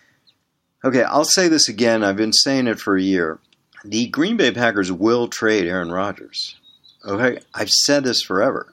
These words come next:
They will trade him. The moment they put, pick Jordan Love,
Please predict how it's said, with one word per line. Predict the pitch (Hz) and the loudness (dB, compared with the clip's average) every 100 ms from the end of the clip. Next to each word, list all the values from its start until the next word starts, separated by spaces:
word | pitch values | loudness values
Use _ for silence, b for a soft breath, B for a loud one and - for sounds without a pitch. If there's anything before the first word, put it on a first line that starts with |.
| _ | _
They | 92 113 | -4 0
will | 101 95 131 151 | 0 0 2 2
trade | 139 - 127 143 | -2 -2 0 0
him. | 78 - - - B B B _ | -2 -8 -18 -20 B B B _
The | 107 | -6
moment | 107 120 143 160 147 | 0 2 2 2 2
they | 135 120 | 0 -2
put, | - 131 - _ | -4 -6 -6 _
pick | - 127 | -8 -8
Jordan | - 113 117 104 | -6 -4 -4 -4
Love, | 104 123 90 - 104 | -4 -2 -2 -4 -12